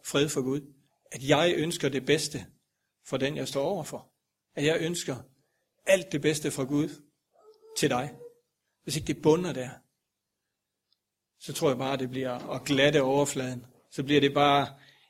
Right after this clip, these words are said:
endnu et, et trick til at komme, eller få verden til at se ud, som om der er fred. Er vi bevidste om i mødet med hinanden, at vi har Helligånden? At vi kan velsigne hinanden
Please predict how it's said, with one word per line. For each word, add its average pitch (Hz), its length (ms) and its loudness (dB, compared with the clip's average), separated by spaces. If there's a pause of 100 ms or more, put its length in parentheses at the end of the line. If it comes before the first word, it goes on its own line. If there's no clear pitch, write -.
endnu 151 280 4
et, 131 280 0 (920)
et 165 140 -6
trick 156 340 2 (340)
til - 140 2
at 127 280 2
komme, 127 520 -2 (1200)
eller 139 220 4
få 139 180 2
verden 139 300 4
til 143 80 -2
at 127 80 0
se 143 140 0
ud, 147 160 0
som 127 180 -10
om 135 180 -8
der 127 80 -8
er 123 80 -8
fred. 135 220 -8 (1900)
Er 170 100 8
vi 226 140 6
bevidste 196 480 8
om 180 260 2 (240)
i 165 80 6
mødet 175 360 12
med 156 120 6
hinanden, 147 640 4 (220)
at 160 120 0
vi 180 60 4
har 226 240 2
Helligånden? 139 560 -4 (1080)
At 165 120 -2
vi 190 60 0
kan 214 500 -2
velsigne 156 520 2
hinanden 147 520 0